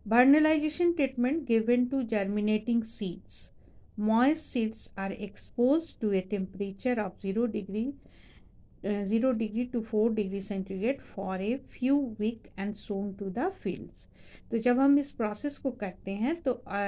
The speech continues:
generally हम लोग इसको जर्मिनेटिंग सीड्स में करते हैं, ठीक है। सीड्स को पूरी तरह से पानी में भिंगा लिया जाता है स्टूडेंट्स, उसके बाद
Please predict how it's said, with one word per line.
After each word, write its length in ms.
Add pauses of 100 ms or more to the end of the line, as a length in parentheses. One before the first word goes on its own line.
(220)
generally 540
हम 140
लोग 200
इसको 380 (320)
जर्मिनेटिंग 720
सीड्स 500
में 160
करते 340
हैं, 300
ठीक 180
है। 160 (480)
सीड्स 340
को 180
पूरी 260
तरह 240
से 160
पानी 320
में 260
भिंगा 340
लिया 240
जाता 300
है 100
स्टूडेंट्स, 560 (420)
उसके 400
बाद 480